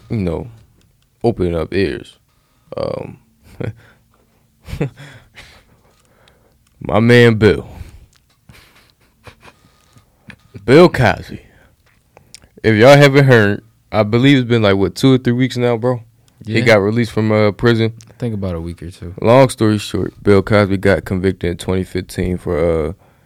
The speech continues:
Speaker 1: I don't think he got convicted. He got
Speaker 2: Accused.
Speaker 1: accused of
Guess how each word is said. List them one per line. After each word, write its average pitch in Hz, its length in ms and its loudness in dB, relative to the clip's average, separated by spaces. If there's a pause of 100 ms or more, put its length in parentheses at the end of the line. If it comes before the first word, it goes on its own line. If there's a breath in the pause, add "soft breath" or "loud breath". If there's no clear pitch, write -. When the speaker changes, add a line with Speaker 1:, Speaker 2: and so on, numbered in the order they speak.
(220)
Speaker 1:
I 135 140 4
don't 160 100 4
think 131 140 6
he 127 80 2
got 101 220 2
convicted. 98 540 -6 (520)
He 120 140 -2
got 110 340 4
Speaker 2:
Accused. 87 340 -8
Speaker 1:
accused 104 880 -2 (920)
of 90 580 -2